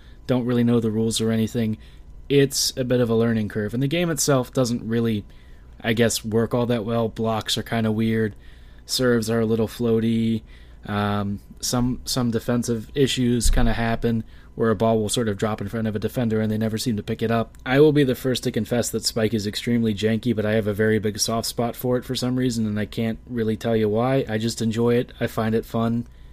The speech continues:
It's kind of a, a cheap twenty dollar game that I picked up, and I, I kind of enjoy it. It's bad, but it's, you know, it is what it is.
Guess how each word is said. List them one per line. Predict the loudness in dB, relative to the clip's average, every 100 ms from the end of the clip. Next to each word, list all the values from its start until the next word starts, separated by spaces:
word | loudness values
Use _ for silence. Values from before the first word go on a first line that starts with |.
| -14
It's | 0 2 2 0
kind | 0 0
of | 2
a, | 2 2 0 -2
a |
cheap | -2 0 -2 -2
twenty | -4 0
dollar | 0 0 0
game | 0 -2
that | -2
I | -2
picked | -2 -2 -2
up, | -2
and | -2 0
I, | -2 0
I | -2
kind | -2 -4 -2
of | -2
enjoy | 2 2 2
it. | -2
It's | -2
bad, | 0 2 2
but | 0
it's, | -2 -4 -12 -14 -20 -20 -4
you | 0
know, | 2 2
it | 2
is | 0
what | 0
it | 2
is. | 2 -2 -6